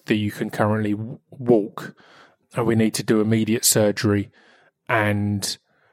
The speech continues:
there's a risk of that ending in fucking devastation." Um, yeah, hell of a conversation, hell of a story. If this is your first time tuning in,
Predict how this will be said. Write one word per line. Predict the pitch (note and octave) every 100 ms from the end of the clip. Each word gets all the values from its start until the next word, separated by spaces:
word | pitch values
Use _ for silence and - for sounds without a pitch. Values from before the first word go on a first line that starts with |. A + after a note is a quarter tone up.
| _
there's | - G#2+
a | G#2+
risk | G#2+ A#2 - - - - _ _ _ _ _ -
of | A2+ A#2
that | A2 -
ending | A2+ G#2+ G#2+
in | G#2+ G#2 G#2+ - _ _ _ -
fucking | A2 - G#2 G#2 - _ _ _ _
devastation." | - A2+ - - A2 G2+ - G2 - _ _ -
Um, | A#2+ G#2+ G#2+ G#2 F#2+ _ _ _ _ _ _ _ _ _ -
yeah, | A#2 G2+ - _ _ _ _
hell | - B2+
of | B2
a | A#2
conversation, | C3+ A#2 A2+ A#2+ G#2+ B2
hell | A#2
of | A2+
a | G#2+
story. | - C3 A2 G#2 G2 - - - - - - _ G3
If | F#3
this | G3+ D#3
is | E3+
your |
first | - F#3 D3+
time | F3 D#3+
tuning | - E3+ D3 D3
in, | E3+ B2+ D#3+